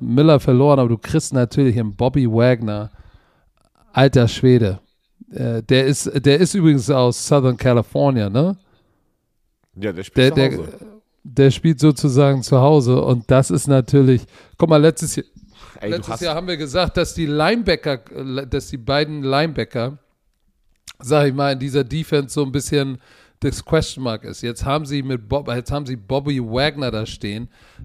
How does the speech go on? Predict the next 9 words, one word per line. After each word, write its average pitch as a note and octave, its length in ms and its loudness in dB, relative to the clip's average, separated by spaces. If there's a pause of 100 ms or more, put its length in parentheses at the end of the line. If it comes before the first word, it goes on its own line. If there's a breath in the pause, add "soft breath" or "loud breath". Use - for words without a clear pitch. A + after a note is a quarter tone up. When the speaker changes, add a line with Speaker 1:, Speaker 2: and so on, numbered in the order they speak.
Speaker 1:
Das A#2+ 200 -10
ist - 300 -8
schon, C3+ 580 -2 (680)
äh, A#2+ 380 -2
das B2 220 -8
ist - 160 -10
schon C3 260 -4
ein B2 60 -10
anderes B2+ 880 -6